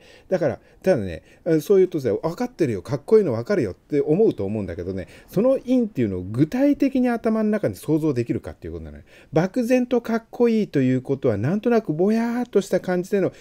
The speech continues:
かっこいいとか、おしゃれっていう感覚は分かると思うんだけれども、それを具体的にこういう感じ、こういう感じ、えー、例で言うとこういう感じっていうのがね、頭の中で描けてないわけ。描けてないから、それはいくら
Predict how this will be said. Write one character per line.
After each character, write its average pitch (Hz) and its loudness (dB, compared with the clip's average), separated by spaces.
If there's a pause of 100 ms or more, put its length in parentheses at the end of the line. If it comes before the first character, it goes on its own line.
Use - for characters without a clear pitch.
(180)
か 135 -6
っ 123 -12
こ 139 2
い 120 2
い 104 -2
と 92 -8
か、 92 -4
お 98 -2
し - -6
ゃ 147 0
れ 110 0
っ - -4
て - -4
い 139 4
う 123 0
感 160 -4
覚 160 -2
は 147 2
分 135 2
か 135 -4
る 98 -4
と 87 -10
思 90 -8
う - -10
ん 80 -10
だ 78 -10
け 82 -8
れ 82 -8
ど 85 -10
も、 92 -8 (220)
そ - 2
れ 135 4
を 98 0
具 113 0
体 254 0
的 247 0
に 196 2
こ 214 0
う 254 2
い 247 0
う 240 2
感 214 -2
じ、 185 -4
こ - -6
う 214 0
い 214 0
う 208 -2
感 185 -4
じ、 160 -2
え 143 0
ー、 120 -2
例 214 8
で 160 2
言 208 -2
う 220 -4
と 160 0
こ 131 -4
う 135 2
い - 2
う - -6
感 123 -4
じ 123 -4
っ - -14
て 131 -4
い - 0
う 104 -2
の 82 -8
が 76 -10
ね、 78 -12 (920)
頭 202 -2
の 202 0
中 202 -2
で 92 -8
描 214 0
け - -2
て 101 -4
な 90 -4
い 82 -8
わ 76 -12
け。 - -20 (380)
描 214 0
け 165 0
て 98 -4
な 117 -2
い 95 -4
か 80 -8
ら、 90 -4 (160)
そ - -2
れ 208 2
は 202 0
い 240 -6
く 240 0
ら 123 2